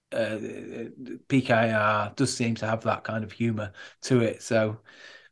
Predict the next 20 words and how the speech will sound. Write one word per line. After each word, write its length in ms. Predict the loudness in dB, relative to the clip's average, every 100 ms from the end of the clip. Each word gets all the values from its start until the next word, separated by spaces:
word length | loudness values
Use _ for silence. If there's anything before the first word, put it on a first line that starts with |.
| _ _ _ _ _
try 220 | 4 6 8
entering 360 | 6 2 2
a 40 | 2
few 240 | 2 2
funny 300 | 2 2 4
images 340 | 4 2 -2
and 80 | -2
see 160 | -2 -2
if 120 | 0
they 160 | 0 4
do 200 | 4 4
a 40 |
bit 220 | 2 0
better 280 | 0 0 -2
within 360 | -2 0 -2 -2
P 220 | -2 -2
K 100 | 0
I 400 | 0 2 2 2
R, 300 | 2 0 -2
um, 460 | 2 4 6 2